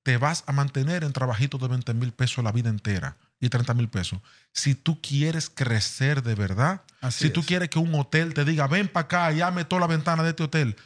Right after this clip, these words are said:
Speaker 1: tienes que tener comprobante, porque el hotel no te lo va a pagar hasta el doble, no importa, pero con comprobante.
Speaker 2: Así es.
Speaker 1: Entonces el muchacho le cogió. Como a los dos o tres meses me dijo, "Mira, eh, me formalicé, hice eso,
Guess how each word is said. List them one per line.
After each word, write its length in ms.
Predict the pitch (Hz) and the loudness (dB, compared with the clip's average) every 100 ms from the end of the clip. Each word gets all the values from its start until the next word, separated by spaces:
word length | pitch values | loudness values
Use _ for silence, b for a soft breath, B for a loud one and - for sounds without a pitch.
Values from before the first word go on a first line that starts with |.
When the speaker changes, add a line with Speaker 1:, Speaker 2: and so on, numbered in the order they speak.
| B _ | B _
Speaker 1:
tienes 480 | 165 165 190 208 202 | 0 2 2 -2 -4
que 100 | - | -4
tener 260 | 190 190 202 | -2 -2 0
comprobante, 520 | 202 185 196 202 147 | -2 -2 0 0 -2
porque 200 | 160 151 | -4 -2
el 60 | 160 | -2
hotel 420 | 151 185 190 165 | 0 0 0 0
no 140 | 180 | -2
te 160 | - 175 | -2 0
lo 80 | 175 | 2
va 60 | |
a 60 | 202 | 2
pagar 160 | 202 | 0
hasta 120 | 208 170 | 0 0
el 80 | |
doble, 320 | 160 175 131 120 | 2 2 2 2
no 100 | 175 | 0
importa, 440 | 151 160 123 113 | 0 -2 0 -2
pero 160 | 135 127 | -2 0
con 120 | 127 | 0
comprobante. 540 | 127 127 127 117 95 | 0 0 0 0 -2
Speaker 2:
Así 220 | 147 135 143 | -2 -2 -4
es. 340 | 104 - - _ _ - | -6 -12 -16 _ _ -4
Speaker 1:
Entonces 420 | 170 156 175 147 | -2 -2 -2 0
el 80 | 156 | 0
muchacho 600 | 139 123 143 147 - 147 - | 0 0 0 0 -2 -6 -4
le 180 | 135 135 | -4 -2
cogió. 480 | 151 135 180 147 - _ _ _ | 0 0 -2 -6 -10 _ _ _
Como 160 | 143 143 | -2 0
a 40 | |
los 60 | 143 | 0
dos 80 | 170 | -2
o 20 | |
tres 140 | 180 | -2
meses 220 | 160 139 135 | -2 0 -2
me 60 | |
dijo, 160 | 131 127 | 0 0
"Mira, 400 | 127 196 185 101 B B _ | 0 -2 -4 -6 B B _
eh, 120 | 120 120 | -6 -4
me 100 | 123 | -2
formalicé, 580 | 131 127 107 - 180 165 | -2 -2 -2 -2 -4 -4
hice 340 | 165 151 175 | -4 -2 -2
eso, 220 | 170 123 | -2 -6